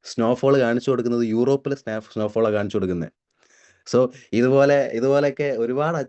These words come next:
ആഗ്രഹങ്ങളും കാര്യങ്ങളൊക്കെ നമ്മളെല്ലാവരുടെ ഉള്ളിലുണ്ടാവും, റൈറ്റ്? അപ്പൊ നാളെ, ആ, നാളെ ഇതുപോലെ ഒരു എക്സ്പീരിയൻസ് പറയുന്ന, ആ, നമ്മളെ ലൈഫിൽ വിജയിച്ചതിൻ്റെ, അല്ലെങ്കിൽ ഞാൻ ഈ ഒരു ബിസിനസ്സിലൂടെ വിജയിച്ചതിൻ്റെ ഒരു എക്സ്പീരിയൻസ് പറയുന്ന ഒരാളായിട്ട്,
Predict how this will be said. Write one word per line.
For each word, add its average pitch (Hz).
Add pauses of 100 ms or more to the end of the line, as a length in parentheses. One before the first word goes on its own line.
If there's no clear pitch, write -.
ആഗ്രഹങ്ങളും 135
കാര്യങ്ങളൊക്കെ 127
നമ്മളെല്ലാവരുടെ 123
ഉള്ളിലുണ്ടാവും, 117 (460)
റൈറ്റ്? - (340)
അപ്പൊ 117
നാളെ, 127
ആ, 90 (300)
നാളെ 127
ഇതുപോലെ 135
ഒരു 117
എക്സ്പീരിയൻസ് 139
പറയുന്ന, 117
ആ, 123
നമ്മളെ 110
ലൈഫിൽ 117
വിജയിച്ചതിൻ്റെ, 123 (340)
അല്ലെങ്കിൽ 117
ഞാൻ 117
ഈ 131
ഒരു 127
ബിസിനസ്സിലൂടെ 120
വിജയിച്ചതിൻ്റെ 123
ഒരു 110
എക്സ്പീരിയൻസ് 127 (120)
പറയുന്ന 123 (320)
ഒരാളായിട്ട്, 117